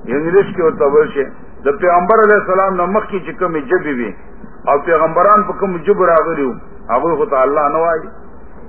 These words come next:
هغوی خو ته ستار او جبار نه وایي، او نه ورته قهار وایي. دارنګې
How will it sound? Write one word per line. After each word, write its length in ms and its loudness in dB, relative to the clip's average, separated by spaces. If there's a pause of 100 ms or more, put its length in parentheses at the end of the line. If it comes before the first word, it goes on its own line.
(160)
هغوی 400 8
خو 120 -4
ته 120 -6 (220)
ستار 380 0
او 80 2
جبار 440 0
نه 80 -4
وایي، 280 -2 (420)
او 120 2
نه 120 0
ورته 200 -2
قهار 440 -2
وایي. 300 -2 (920)
دارنګې 500 4